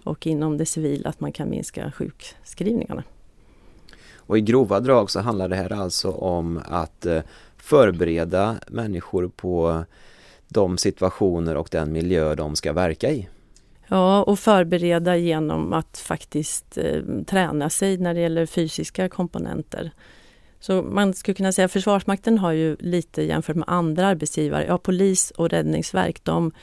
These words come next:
Speaker 1: kan ju också testa sin personal innan man påbörjar en anställning. Eh, så att avhandlingen och det jag fortsätter med nu har egentligen två ben. Dels är det hur väljer vi ut personal och hur följer vi upp?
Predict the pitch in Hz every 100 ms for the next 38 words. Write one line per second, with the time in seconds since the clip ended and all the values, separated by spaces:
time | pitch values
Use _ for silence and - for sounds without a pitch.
0 | - - - - 175 160 - - 190 -
1 | - - 202 214 175 - 147 143 147 -
2 | 180 156 156 160 160 - 170 160 190 196
3 | 180 165 160 - - 156 151 156 - 254
4 | - 139 139 156 _ - - - _ _
5 | - 165 160 160 180 - - 202 175 160
6 | 180 254 233 185 165 160 165 165 165 170
7 | 165 - 160 160 165 165 190 226 190 147
8 | 165 160 151 160 151 - 180 208 160 135
9 | 147 180 185 - 135 147 151 - - -
10 | 165 156 147 147 117 - 226 - 220 220
11 | 214 214 220 - - - - 175 - 156
12 | 147 - - - 160 - - - - -